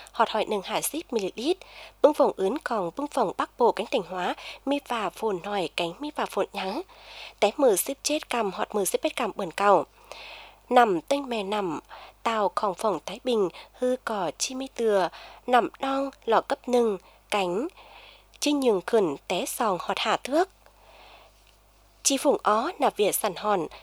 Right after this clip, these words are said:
ăn lò pha phồn nhớ nong luồng, chi mi ó nong luồng, nằm nong lò có cái, phùng ó nàng bưng tỉnh Bú Bá Bắc Bộ, nhất lò bưng tỉnh Quảng Ninh, Lạng Sơn, Cao Băng, Bắc Cạn, Hà Giang, Lào Cai, Yên Bái, Sơn La, Lai Châu. Tùm lợp chi phùng ó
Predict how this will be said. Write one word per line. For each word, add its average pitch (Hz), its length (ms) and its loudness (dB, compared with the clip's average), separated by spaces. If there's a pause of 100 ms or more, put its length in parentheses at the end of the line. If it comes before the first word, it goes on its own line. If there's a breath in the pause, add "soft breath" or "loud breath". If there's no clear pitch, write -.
ăn 214 160 0
lò 190 320 0
pha 220 140 -2
phồn 190 160 -2
nhớ 170 240 0
nong 294 180 -8
luồng, 202 340 2 (300 loud breath)
chi 262 140 -2
mi 262 100 -2
ó 254 160 0
nong 285 220 -6
luồng, 196 420 2
nằm 214 180 -10
nong 285 180 -4
lò 240 80 -2
có 269 140 -4
cái, 208 340 -4 (240 loud breath)
phùng 254 200 4
ó 254 220 2
nàng 214 120 -4 (100)
bưng 277 140 -6
tỉnh 208 300 -2
Bú 294 180 -6
Bá 190 280 -4
Bắc - 200 -6
Bộ, 233 260 6 (360 loud breath)
nhất 269 180 4
lò 202 140 4
bưng 294 120 -8
tỉnh 214 200 -2
Quảng 170 300 -6
Ninh, 185 240 -2 (120)
Lạng 233 220 0
Sơn, 202 320 -2
Cao 185 280 -8
Băng, 277 320 -6
Bắc - 180 -8
Cạn, 214 220 -2 (400 loud breath)
Hà 220 220 0
Giang, 190 380 -2 (200)
Lào 226 140 2
Cai, 202 360 -4
Yên 208 200 0
Bái, 185 300 -4 (160)
Sơn 208 300 2
La, 202 260 -4
Lai 214 200 -8
Châu. 202 340 2 (640 loud breath)
Tùm 220 180 8
lợp 214 220 6
chi - 160 -2
phùng 262 180 2
ó 240 160 -4